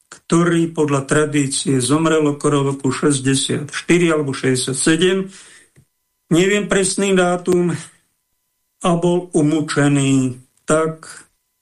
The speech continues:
že za to, že hlásal Ježiša Krista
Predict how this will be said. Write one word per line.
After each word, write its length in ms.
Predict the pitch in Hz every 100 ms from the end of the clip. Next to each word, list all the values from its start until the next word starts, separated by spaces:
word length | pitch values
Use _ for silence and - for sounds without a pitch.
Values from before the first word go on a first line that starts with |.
| _
že 160 | - 135
za 240 | 120 185
to, 220 | 185 170
že 160 | 156 147
hlásal 560 | 143 147 147 - 143 135
Ježiša 400 | 127 131 139 127
Krista 720 | 143 151 147 - 143 139